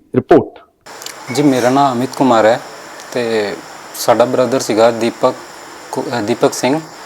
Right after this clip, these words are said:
Speaker 2: ਤੇ ਪਿੰਡ ਹੈਗਾ ਹੈ ਦੇਪਰ ਤੇ ਜ਼ਿਲ੍ਹਾ ਹੁਸ਼ਿਆਰਪੁਰ। ਤੇ ਇਹ ਲਾਸਟ ਦੋ ਮੰਥ ਪਹਿਲਾਂ ਗਿਆ ਸੀਗਾ, ਜੁਆਇਨ ਕੀਤਾ ਸੀਗਾ ਸ਼ਿਪ, ਦੁਬਈ ਦੀ ਕੰਪਨੀ ਸੀਗੀ ਨੈਕਟੋ ਫਿਜ਼ੀ ਕਰਕੇ।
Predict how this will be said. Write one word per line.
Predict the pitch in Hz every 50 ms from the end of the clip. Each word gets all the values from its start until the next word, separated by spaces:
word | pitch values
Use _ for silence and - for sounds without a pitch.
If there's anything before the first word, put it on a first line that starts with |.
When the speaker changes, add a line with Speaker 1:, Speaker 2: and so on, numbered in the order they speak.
| - - - - - - -
Speaker 2:
ਤੇ | 113 113 110 107 110 107 - - - - -
ਪਿੰਡ | 127 123 127 131
ਹੈਗਾ | 139 127 113 120
ਹੈ | 123 127 135 143
ਦੇਪਰ | 135 117 123 113 - - 143 147 160 156 - - - - - - - - - - - -
ਤੇ | - 117 110 110 107
ਜ਼ਿਲ੍ਹਾ | 98 104 120 123 139
ਹੁਸ਼ਿਆਰਪੁਰ। | 135 120 - - 120 110 - - 113 104 95 - - - - - - - - - - - - -
ਤੇ | - - - - -
ਇਹ | - 135 147 156 160 165 156 160 - - - - - - - 131
ਲਾਸਟ | 131 135 131 139 139 - - 135
ਦੋ | 127 143 147
ਮੰਥ | 147 151 151 147 - - -
ਪਹਿਲਾਂ | 147 147 143 - - 135 131 143 147 147
ਗਿਆ | 131 123 117
ਸੀਗਾ, | 113 - 117 110 113 123 139
ਜੁਆਇਨ | 135 110 117 117 117 120
ਕੀਤਾ | 104 - 104 - 123
ਸੀਗਾ | 110 - 120 120
ਸ਼ਿਪ, | 110 - 123 113 - - 139 143 - - -
ਦੁਬਈ | 127 123 123 127 120 120
ਦੀ | 113 120
ਕੰਪਨੀ | 117 131 123 110 104 117 120
ਸੀਗੀ | 107 113 110 107 131 156 156 - - - - - - - - -
ਨੈਕਟੋ | 120 117 110 - - - 135
ਫਿਜ਼ੀ | 127 - - 113 107 113 123
ਕਰਕੇ। | 120 117 - - 120 131